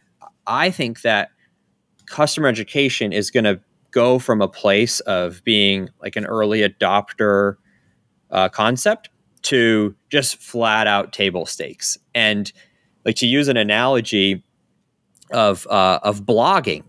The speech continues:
right? Another kind of really important form of content, uh, distribution.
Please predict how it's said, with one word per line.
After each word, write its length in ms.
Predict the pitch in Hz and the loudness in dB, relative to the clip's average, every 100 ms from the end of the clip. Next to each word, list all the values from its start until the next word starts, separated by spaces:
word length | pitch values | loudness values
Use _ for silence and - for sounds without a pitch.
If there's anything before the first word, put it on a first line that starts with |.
| - | -4
right? 240 | 101 117 | 0 0
Another 580 | 113 107 110 113 110 107 | 0 2 2 4 2 0
kind 180 | - 107 | -4 -4
of 120 | 98 - | -4 -8
really 580 | 113 107 101 101 98 - | -4 0 2 2 0 -4
important 420 | 117 101 113 92 101 | -8 -4 -4 -4 -8
form 200 | 101 92 | -8 -8
of 120 | - | -6
content, 520 | 151 175 - 202 - _ _ _ _ _ | -4 -2 -2 -2 -4 _ _ _ _ _
uh, 180 | 95 92 | 0 0
distribution. 760 | 90 98 - 95 90 - 92 | 0 -4 -4 -2 0 0 -6